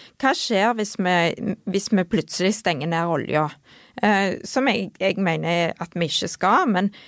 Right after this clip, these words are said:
men, men få de unge til å tenke litt, og så gå i diskusjon med de i stedet for. I stedet for å si at, ja, men da, da kan du bare,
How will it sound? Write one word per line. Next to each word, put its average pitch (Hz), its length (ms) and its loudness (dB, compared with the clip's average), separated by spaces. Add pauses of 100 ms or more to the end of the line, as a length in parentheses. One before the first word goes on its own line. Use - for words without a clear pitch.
men, 262 320 0
men 269 280 -2
få 254 240 2
de 277 160 0
unge 180 340 0
til 254 140 -4
å 247 80 -4
tenke 226 560 -2
litt, - 440 -6
og 233 180 0
så 262 180 2 (340)
gå 233 220 2
i 254 80 2
diskusjon 262 580 0
med 240 160 2
de 208 80 2
i 185 120 0
stedet 185 360 -4
for. - 220 -4 (320)
I - 120 -2
stedet 240 280 2
for 247 100 0
å 233 180 -2
si 220 220 2
at, 220 240 0
ja, 220 240 4
men 214 220 0
da, 208 360 4
da 214 320 -2
kan 196 240 -4
du 190 140 2
bare, 175 380 0